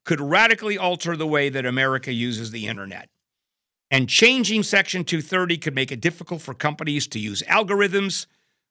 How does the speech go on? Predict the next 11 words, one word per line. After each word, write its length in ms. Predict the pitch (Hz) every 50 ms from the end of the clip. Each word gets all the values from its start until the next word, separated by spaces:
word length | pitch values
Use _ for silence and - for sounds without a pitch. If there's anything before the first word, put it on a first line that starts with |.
| _ _ -
to 180 | - 156 143
recommend 720 | 127 139 165 165 - 185 170 156 151 151 143 131 127 127 - _ _ -
any 240 | 214 302 330 311
content. 720 | 214 - 185 185 175 180 - - 175 170 170 170 165 - - _ _ _ _ _ _ _ _ _ _ _ _ _
For 180 | - 185 190 185
example, 420 | 160 131 180 175 180 - 190 175
songs 460 | 139 - - 214 214 214 220 214 160 180
on 200 | 170 156 151 143
Spotif-, 680 | 120 - - - - 226 247 262 254 247 214 - - -
uh, 160 | - 160 147 135
Spotify, 1080 | 131 - - - 233 247 247 233 202 - - 226 226 226 220 220 220 220 214 208